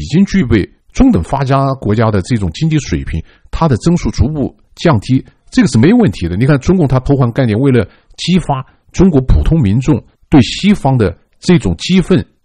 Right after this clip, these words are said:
哎，说我们见顶了，这个自己瞎编。所以这个概念，你看他也把它偷换。那么偷换之后，你再来评论这个驳斥中国经济见顶论，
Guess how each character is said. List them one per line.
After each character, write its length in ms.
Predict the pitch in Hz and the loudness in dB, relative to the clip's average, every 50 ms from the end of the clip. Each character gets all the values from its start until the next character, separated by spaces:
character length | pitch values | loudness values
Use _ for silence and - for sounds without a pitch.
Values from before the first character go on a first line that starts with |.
| _ _ | _ _
哎， 80 | 147 160 | 2 2
说 240 | - - - 269 285 202 113 | 2 2 2 2 4 4 2
我 40 | |
们 100 | 139 139 | 2 0
见 220 | 131 - 254 247 214 | 0 0 0 2 2
顶 200 | - 208 80 67 | 2 0 -2 -2
了， 260 | 73 82 117 165 196 - _ _ _ _ | -2 -2 -2 -2 -2 -6 _ _ _ _
这 120 | - 104 | -4 -4
个 60 | 95 | -4
自 180 | 90 - - 107 | -4 -6 -8 -8
己 100 | 80 78 | -6 -8
瞎 240 | 76 - - 104 82 85 | -10 -8 -8 -6 -8 -4
编。 260 | - 90 87 - - _ _ _ _ _ | -4 -4 -4 -4 -6 _ _ _ _ _
所 160 | - - 131 | 0 0 0
以 20 | 117 | 2
这 140 | - 254 | 2 2
个 80 | 233 - | 2 4
概 160 | - 147 113 | 4 4 4
念， 180 | 107 101 90 80 | 4 2 0 0
你 80 | 80 | 0
看 100 | 76 82 - | -2 -2 -2
他 140 | - 165 170 | -2 -2 0
也 60 | 139 | 0
把 100 | - - | -2 -4
它 80 | - - | -8 -6
偷 160 | - - 87 | -6 -6 -6
换。 200 | - - - - - _ _ _ _ _ | -4 -6 -8 -8 -8 _ _ _ _ _
那 100 | 147 151 | 0 0
么 80 | 147 | 2
偷 160 | - - 214 226 | 2 4 2 4
换 180 | 202 220 190 143 | 4 4 2 2
之 140 | 127 170 175 | 2 0 0
后， 360 | - 196 190 170 - - _ _ _ _ | 2 2 0 0 -2 -4 _ _ _ _
你 140 | - 107 104 | 0 0 0
再 200 | - - 185 190 | 2 2 2 2
来 120 | 156 131 123 | 4 2 2
评 260 | 113 - - 170 101 | 2 0 -2 0 0
论 140 | 139 156 131 | 0 0 0
这 180 | 107 135 123 104 | 2 0 0 2
个 140 | 98 92 80 - _ _ _ _ _ | 0 -2 -2 -4 _ _ _ _ _
驳 240 | - 139 160 151 170 | 2 4 4 4 2
斥 240 | - - - 113 98 - | 2 -2 -4 -4 -4 -2
中 220 | - 165 170 170 | -2 -2 -2 0
国 120 | 123 104 98 | 0 -2 -4
经 220 | - - 143 156 | -2 -2 -2 -2
济 140 | 143 - 117 | 0 -2 -4
见 280 | 98 - 170 165 143 131 | -2 2 2 2 2 2
顶 160 | - 85 76 | 0 -2 -2
论， 220 | 82 101 123 123 | 0 0 0 0